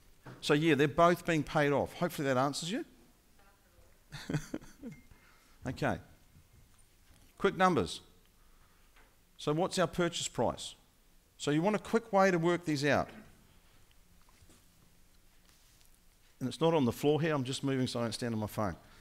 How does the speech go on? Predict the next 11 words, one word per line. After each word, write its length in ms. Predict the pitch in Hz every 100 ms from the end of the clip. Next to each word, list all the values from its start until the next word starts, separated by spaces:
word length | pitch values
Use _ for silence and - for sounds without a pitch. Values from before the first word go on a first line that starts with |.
| - -
Okay. 320 | 120 - 107 82 - - - - - - - - - - - - _ _ _ _ _ _ - -
The 80 | 135
quick 240 | 190 180
numbers. 440 | 160 143 87 - - _ _ _ _ _ _ _ _ _ _ _ _ _
So 140 | - -
if 160 | 175
you've 120 | 233 233
got 120 | 220
a 60 |
normal 320 | 165 170 190 180
co-, 280 | - 180